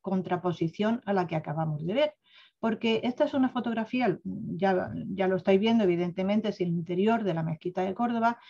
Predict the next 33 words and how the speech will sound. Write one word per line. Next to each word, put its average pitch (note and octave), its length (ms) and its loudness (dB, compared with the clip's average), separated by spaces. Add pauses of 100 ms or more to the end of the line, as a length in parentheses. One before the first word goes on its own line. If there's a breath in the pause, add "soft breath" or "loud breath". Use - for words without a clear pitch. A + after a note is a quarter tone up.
(200 loud breath)
es A#3+ 160 0
un B3+ 120 0
lugar A3+ 360 2
con F#3 240 4
muy G#3+ 140 4
poca A3 320 -2
luz, B3 280 0 (160)
difícil, G3 840 0 (240 soft breath)
difícil A3 500 0
de G3 140 0
captar A#3+ 440 0
para F#3 200 2
los F3 140 2
medios G#3+ 340 0
de A3 80 -4
la A3 160 -2
técnica, A#3+ 640 2 (360 soft breath)
una B3 280 6
técnica A#3 440 2
que G3 100 -2
en G3 100 2
aquellos C4 340 0
momentos B3 480 2
se A3 100 -2
llamaba A3 360 4
el G3 120 2
colodión G3+ 600 2
húmedo, A#3+ 580 0 (260 soft breath)
es G#3+ 120 -2
decir, G#3 300 0
la F3 240 2
placa B3+ 540 0
fotosensible A3 1040 0